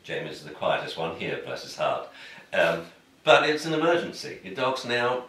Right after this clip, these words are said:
heading for a hole in the fence or ac-, across the street. But I, I think the big change that's happened in dog training is we've lost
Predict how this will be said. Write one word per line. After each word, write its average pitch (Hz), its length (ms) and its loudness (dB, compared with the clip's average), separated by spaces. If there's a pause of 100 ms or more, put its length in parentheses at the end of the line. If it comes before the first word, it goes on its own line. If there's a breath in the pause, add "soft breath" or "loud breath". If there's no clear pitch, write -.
(140)
heading 120 280 -4
for 113 100 -4
a 107 60 0
hole 123 220 6
in 120 60 0
the - 80 -2
fence - 360 -2
or - 160 -4 (140)
ac-, 90 60 -6
across 110 400 0
the - 80 -12
street. - 480 -4 (440 loud breath)
But 101 300 2 (240)
I, 110 240 2
I - 80 2
think 117 380 -2
the 95 80 -6
big 156 400 -2
change 120 420 0
that's 95 260 -10
happened 113 440 -6 (480 loud breath)
in 92 160 -8
dog 80 240 0
training 76 400 -8
is 76 320 -10
we've 78 200 -12
lost - 380 -2